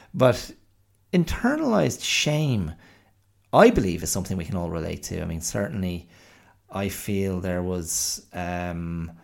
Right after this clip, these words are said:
you know, there was modes of parenting that I was exposed to as a kid,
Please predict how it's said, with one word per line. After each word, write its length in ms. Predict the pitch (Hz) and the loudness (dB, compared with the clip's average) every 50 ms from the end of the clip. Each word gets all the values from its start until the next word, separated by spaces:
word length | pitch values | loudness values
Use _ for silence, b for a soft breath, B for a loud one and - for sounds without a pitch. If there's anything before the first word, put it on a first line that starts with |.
| B B B B B B B B B B B B _ _ _ _ _ _ _ _ _ _ _ | B B B B B B B B B B B B _ _ _ _ _ _ _ _ _ _ _
you 1400 | - 220 170 151 - - - - - - _ _ _ _ _ _ _ _ _ 277 - - - 262 247 190 175 | -20 -18 -18 -18 -18 -20 -20 -20 -20 -20 _ _ _ _ _ _ _ _ _ -20 -20 -20 -16 -8 -2 0 0
know, 140 | 170 139 107 | 2 2 0
there 180 | 104 117 113 110 | 2 2 0 2
was 600 | 110 110 113 110 107 - - - - - - - _ _ _ _ _ _ - - - | 2 2 0 0 0 -2 -4 -4 -6 -8 -12 -16 _ _ _ _ _ _ -14 -6 -2
modes 640 | 151 127 131 135 135 139 139 139 135 131 127 - - | 2 4 6 6 6 6 6 6 4 4 2 0 -2
of 300 | - - 117 107 98 - | -2 -2 -2 -2 -2 -4
parenting 720 | - - 120 127 131 143 147 147 131 - 117 104 92 92 90 | -4 0 2 4 6 6 4 4 2 2 0 0 0 0 0
that 160 | 95 104 104 | 0 0 2
I 140 | 107 117 120 | 2 2 2
was 100 | 110 110 | 0 0
exposed 460 | 92 - - - 98 95 90 - - | -4 -6 -4 -4 -2 -2 -2 -4 -6
to 120 | 104 95 | -6 -4
as 100 | 90 90 | -4 -4
a 60 | 90 | -6
kid, 460 | 92 - - 92 92 92 92 - - | -8 -6 -6 -4 -2 -2 -4 -6 -10